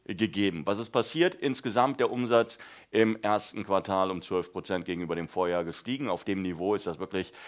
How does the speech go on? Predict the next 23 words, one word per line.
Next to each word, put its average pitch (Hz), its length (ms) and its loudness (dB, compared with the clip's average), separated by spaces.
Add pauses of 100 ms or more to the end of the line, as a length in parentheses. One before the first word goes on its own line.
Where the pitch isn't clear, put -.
(280)
ein 87 320 2
beeindruckender 101 800 2
Wert. 98 220 6
Insgesamt 95 520 -2
wurden 90 240 0
siebenunddreißig 87 800 0
Milliarden 85 640 0 (160)
Dollar 87 480 2
erlöst. 95 540 -2 (460)
Die 98 340 -4
wichtigere 139 760 2
Zahl 92 400 4
ist - 320 -4
das, 110 240 4
was 110 180 -2
bei 98 120 4
Microsoft 101 500 -2
unterm 95 260 -2
Strich, - 440 -4
äh, 95 100 2
rauskommt. 95 640 2
Und 87 160 -4
das, 107 240 0